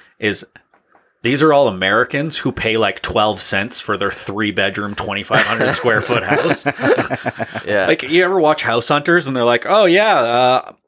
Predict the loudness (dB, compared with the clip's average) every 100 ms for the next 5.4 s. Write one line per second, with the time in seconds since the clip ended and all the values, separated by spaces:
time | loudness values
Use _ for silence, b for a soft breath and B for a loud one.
0 | -2 0 0 0 -2 -4 -6 -6 -8 -2
1 | 2 4 2 -2 -8 -2 0 0 -2 -4
2 | -4 -4 -6 -6 0 0 2 -2 0 0
3 | 0 -2 -6 -6 -4 0 2 0 -2 -4
4 | -4 -2 -4 -4 -2 0 0 0 -2 0
5 | 2 2 2 0